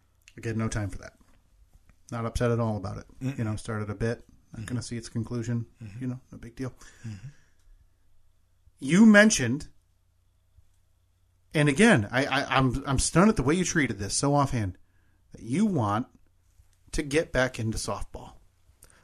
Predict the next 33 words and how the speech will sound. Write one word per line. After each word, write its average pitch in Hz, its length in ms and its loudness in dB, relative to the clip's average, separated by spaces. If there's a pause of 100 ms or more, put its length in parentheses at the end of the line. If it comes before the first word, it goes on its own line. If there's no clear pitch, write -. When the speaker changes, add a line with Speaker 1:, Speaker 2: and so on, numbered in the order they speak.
(120)
Speaker 2:
Oh, 349 120 2
yeah. 285 320 4 (1120)
Yeah, 240 200 0
I 117 120 -2
definitely 139 420 -4
do. 95 200 -12 (260)
Speaker 1:
That, 196 360 6 (300)
that 165 420 8
shocks - 560 4
me 131 300 0 (3000)
because, 139 260 4
one, 208 240 10
it's - 140 -2
miserable. 107 480 -2 (340)
Speaker 2:
Mm-hmm. 101 160 -8 (180)
Speaker 1:
Can't 160 240 2
think 160 160 2
of 135 80 2
anything 123 240 2
worse. 101 240 -6 (340)
Speaker 2:
Mm-hmm. 92 100 -4 (840)
Speaker 1:
And 135 180 2
two, 254 200 6
with 151 160 4
everything 196 300 6
going 180 180 6
on 175 120 8
in 147 80 4
your 165 140 4
world 151 240 2
and 123 60 0
your 180 140 4
life, 104 280 -4